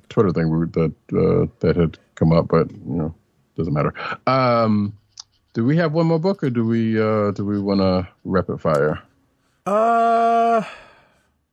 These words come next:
Speaker 1: I mean, like, She-Hulk or that Captain America one?
Speaker 2: Yeah, we'll do She-Hulk real quick.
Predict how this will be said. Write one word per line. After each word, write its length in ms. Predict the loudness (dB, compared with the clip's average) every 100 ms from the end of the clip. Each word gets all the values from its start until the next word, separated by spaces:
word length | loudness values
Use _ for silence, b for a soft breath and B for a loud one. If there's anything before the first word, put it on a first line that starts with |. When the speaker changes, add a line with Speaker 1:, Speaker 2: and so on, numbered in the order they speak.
| _ _ _ _ _ _ _ _ _ _ _ _ _ _ -20 -6
Speaker 1:
I 60 |
mean, 220 | 0 2 0
like, 160 | -2
She-Hulk 400 | -2 0 0 0
or 60 | 0
that 160 | 0 0
Captain 280 | -2 0
America 320 | 0 0 0 0
one? 600 | 2 2 2 0 0 0
Speaker 2:
Yeah, 120 | 0
we'll 120 | -2 0
do 100 | 0
She-Hulk 400 | 0 0 -2 -4
real 140 | -12
quick. 260 | -14 -20